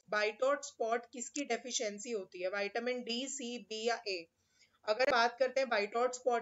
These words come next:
की, वो आईज से related है, तो जितनी भी deficiencies आईज से related होती है उनका answer होता है vitamin ए।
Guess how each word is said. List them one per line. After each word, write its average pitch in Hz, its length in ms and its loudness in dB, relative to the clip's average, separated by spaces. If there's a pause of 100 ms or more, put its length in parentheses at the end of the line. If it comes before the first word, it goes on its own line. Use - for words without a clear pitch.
की, 262 80 -8
वो 277 160 0
आईज 202 280 -2
से 262 100 6
related 240 380 4
है, 269 60 2
तो 269 120 -6
जितनी 240 320 -6
भी 262 120 -2
deficiencies 240 680 -2
आईज 208 200 0
से 247 140 -2
related 226 360 -2
होती 220 180 -4
है 262 60 0
उनका 247 220 -6
answer 220 300 -6
होता 208 200 -4
है 254 60 0
vitamin 220 600 -4
ए। 170 220 -4